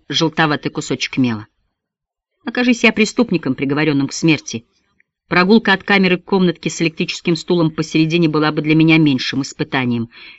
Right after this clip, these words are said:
чем к мелку миссис Гарпи и, само собой, к неотвратимой классной доске. "Отлично!" проговорила луженая глотка, глядя на то, как я застыл у доски с понурыми плечами и склоненной головой.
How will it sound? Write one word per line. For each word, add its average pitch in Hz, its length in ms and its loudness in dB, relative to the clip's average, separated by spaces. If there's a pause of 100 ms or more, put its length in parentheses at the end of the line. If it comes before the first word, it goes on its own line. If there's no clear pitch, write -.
(120)
чем 220 260 4
к - 140 -2
мелку 254 420 8
миссис 220 480 6
Гарпи 202 500 2
и, 185 180 -4
само 131 320 -2
собой, 131 500 -4 (280)
к - 80 -2
неотвратимой 170 760 2
классной 147 440 -4
доске. 165 460 -4 (720)
"Отлично!" 196 920 2 (600)
проговорила 196 440 4
луженая 185 440 4
глотка, 180 340 2
глядя 175 280 2
на 175 100 4
то, 170 240 0 (300)
как 175 200 0
я 185 120 6
застыл 175 600 2
у 180 80 0
доски 170 400 0
с - 100 -6
понурыми 165 420 4
плечами 160 440 2
и 151 40 2
склоненной 151 460 2
головой. 143 440 0